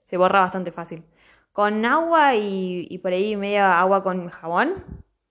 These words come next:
y un trapito, se borra al toque. Así que yo siento que eso como que me da cierta liberación y es algo que tendría incluso, eh, cuando tenga mi propia casa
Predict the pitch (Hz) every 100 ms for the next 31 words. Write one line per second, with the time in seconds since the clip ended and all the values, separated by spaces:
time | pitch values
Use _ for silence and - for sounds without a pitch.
0 | _ _ _ _ _ - 202 208 190 185
1 | 277 330 247 175 - _ _ _ _ _
2 | 196 196 196 185 180 165 - _ _ _
3 | _ _ _ _ _ - 294 311 330 330
4 | 330 330 330 320 285 302 294 254 220 208
5 | 208 214 247 - 247 240 247 285 277 254
6 | - 214 202 202 185 185 - 214 254 233
7 | 226 220 226 214 196 180 185 202 208 190
8 | 190 208 190 180 - - _ _ 170 170
9 | 101 - 107 107 226 226 _ _ _ _
10 | _ _ _ _ - 175 170 180 190 185
11 | 180 190 190 185 185 220 214 190